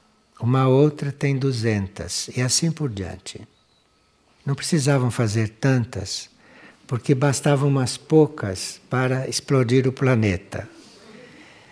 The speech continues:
Mas vocês sabem que atrás disso tem uma indústria, tem a indústria da guerra, como atrás da medicina tem a indústria farmacêutica.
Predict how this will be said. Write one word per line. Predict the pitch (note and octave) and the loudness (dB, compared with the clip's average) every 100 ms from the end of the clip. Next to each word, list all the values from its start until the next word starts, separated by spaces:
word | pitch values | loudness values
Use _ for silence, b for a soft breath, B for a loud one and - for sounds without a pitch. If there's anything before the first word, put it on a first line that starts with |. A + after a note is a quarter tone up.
| B B - | B B -2
Mas | C3 C#3+ | 0 2
vocês | D#3 - D#3 | 2 2 0
sabem | - D#3 D3 C#3+ | 2 2 2 0
que | C#3+ | 0
atrás | C3+ B2+ C3 C3 B2 | -2 0 -2 0 -2
disso | A#2+ B2+ - C3+ | -2 -4 -4 -4
tem | C3+ | -2
uma | C#3 C3+ | 0 0
indústria, | C3 B2 B2+ - - G2+ F#2+ A2 _ _ _ - | 0 0 -2 -4 -8 -8 -8 -12 _ _ _ -4
tem | A#2+ B2+ | 0 2
a | |
indústria | B2+ A#2+ C3 - C3 | 2 2 0 0 -2
da | A#2+ B2 | -2 0
guerra, | A2+ A2 F#2+ F2 G2+ _ _ _ _ B B B | 2 2 0 -4 -10 _ _ _ _ B B B
como | - C3+ D3+ | -2 0 2
atrás | D3 D3 C#3 C#3 D3 C#3+ | 0 -2 -2 0 0 -2
da | C3 | -2
medicina | C3 C3 C3 - - D3 D3+ D3+ D3+ | -2 -2 -2 -2 0 0 0 -4 -6
tem | - C#3 C#3+ - | -4 -2 -2 -6
a | A#2+ | -4
indústria | C3 B2+ C#3+ D3 - C3+ | -2 2 2 2 -2 -6
farmacêutica. | - C#3 C3+ B2 - B2+ A#2+ - A#2 - G#2+ | -2 -2 -2 -2 0 0 -2 -6 -10 -10 -12